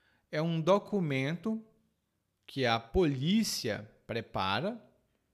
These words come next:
para registrar uma ocorrência policial.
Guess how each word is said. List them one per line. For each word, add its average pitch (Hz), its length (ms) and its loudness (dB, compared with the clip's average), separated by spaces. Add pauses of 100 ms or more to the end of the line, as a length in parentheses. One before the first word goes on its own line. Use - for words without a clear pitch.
(920)
para 214 640 6
registrar 196 1200 0 (580)
uma 175 300 2
ocorrência 143 1300 2 (200)
policial. 127 1000 0